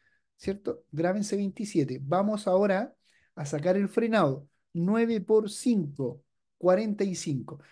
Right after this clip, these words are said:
Entonces, cuarenta y cinco más veintisiete, que fue la primera, setenta y dos. Por lo tanto, la letra C es la correcta, setenta metros, tal como ya muchos lo indicaron en el chat.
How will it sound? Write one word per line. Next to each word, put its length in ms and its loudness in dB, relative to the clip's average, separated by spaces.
Entonces, 420 0
cuarenta 360 2
y 80 0
cinco 400 0
más 160 0
veintisiete, 680 -2
que 140 -2
fue 120 -2
la 100 2
primera, 460 0
setenta 640 0
y 120 2
dos. 380 0
Por 180 -8
lo 100 -6
tanto, 560 0
la 140 -4
letra 360 0
C 420 -4
es 380 0
la 220 0
correcta, 580 -8
setenta 880 -2
metros, 560 -2
tal 200 0
como 200 -2
ya 280 4
muchos 480 -2
lo 80 2
indicaron 500 0
en 120 -2
el 140 -6
chat. 220 -16